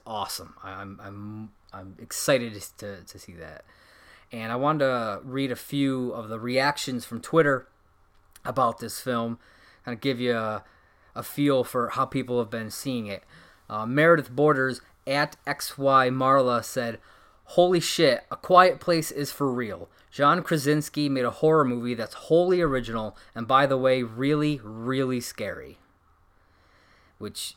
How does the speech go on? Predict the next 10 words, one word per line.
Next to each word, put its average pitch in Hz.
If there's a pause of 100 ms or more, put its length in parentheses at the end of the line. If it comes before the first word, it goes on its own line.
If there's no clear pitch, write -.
that 107
makes 107
it 90
sound 92 (100)
awesome. -
I'm, 85
that, 90 (160)
that's -
great. 95 (720)
Uh, 101